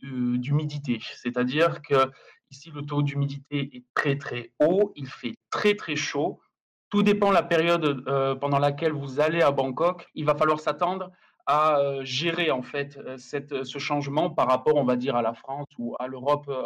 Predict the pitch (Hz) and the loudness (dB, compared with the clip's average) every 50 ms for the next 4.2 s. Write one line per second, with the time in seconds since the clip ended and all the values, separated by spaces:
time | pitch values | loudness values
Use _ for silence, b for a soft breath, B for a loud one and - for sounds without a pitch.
0 | - - 135 139 - 143 143 139 131 123 113 110 117 - - 151 170 175 170 202 | -8 -8 -10 -10 -10 -8 -8 -8 -8 -8 -10 -12 -10 -6 -6 -4 -4 -4 -4 -4
1 | 202 190 190 - - 196 190 190 185 185 175 151 139 135 139 143 135 143 139 143 | -6 -6 -8 -12 -10 -8 -6 -2 0 0 2 2 0 -2 -4 -4 -2 -2 -2 -2
2 | 147 147 143 143 147 147 147 143 143 - 143 - _ _ _ - 156 160 160 156 | -2 -8 -8 -8 -8 -10 -10 -12 -14 -16 -20 -20 _ _ _ -8 -6 -6 -6 -6
3 | _ _ 135 127 120 117 117 117 117 117 113 117 117 120 127 131 139 139 139 131 | _ _ -16 -14 -12 -8 -6 -4 -4 -4 -6 -8 -6 -6 -4 -4 -2 -2 -2 0
4 | 123 117 117 120 | 2 0 0 0